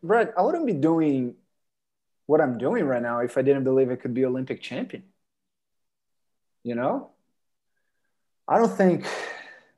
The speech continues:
we never, we never trained to be second. We never raced for, for the second place. Why, why would I be starting to do it right now, you know? I had Olympic experiences.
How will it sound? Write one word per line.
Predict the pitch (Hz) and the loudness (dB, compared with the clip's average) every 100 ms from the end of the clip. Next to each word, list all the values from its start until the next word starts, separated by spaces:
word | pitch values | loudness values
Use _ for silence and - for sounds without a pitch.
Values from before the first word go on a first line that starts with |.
| _ _ | _ _
we | 127 139 247 | -2 2 4
never, | 202 135 127 110 - - _ | 4 4 4 2 -2 -12 _
we | 113 143 | -6 -2
never | 196 127 120 | -2 0 -2
trained | 101 - 123 120 113 113 | -4 -8 -6 -4 -4 -6
to | 127 | -6
be | 110 | -8
second. | - 110 110 - 110 | -8 -6 -6 -8 -6
We | 123 | -4
never | 139 123 113 104 | -4 -4 -4 -4
raced | 107 113 117 - | -2 -2 -4 -8
for, | 110 107 101 - | -6 -4 -4 -8
for | - 107 | -10 -10
the | 104 | -8
second | - 107 107 95 | -8 -8 -10 -10
place. | 104 135 131 - | -4 -2 -4 -2
Why, | 110 123 117 101 | 0 2 0 -2
why | 107 110 | -2 0
would | 120 | 2
I | 117 110 | 2 0
be | 110 104 | 0 -4
starting | - - 107 107 | -6 -4 -2 -2
to | 110 107 | -4 -2
do | 110 | 0
it | |
right | 104 98 | 0 0
now, | 95 127 160 95 | -2 -4 -6 -6
you | 98 | -8
know? | 117 131 - _ _ _ _ - | -8 -10 -14 _ _ _ _ -2
I | 131 | 4
had | 185 170 | 8 10
Olympic | 143 143 139 | 10 8 4
experiences. | - - 127 139 147 143 - - | 2 0 0 0 0 -4 -4 -14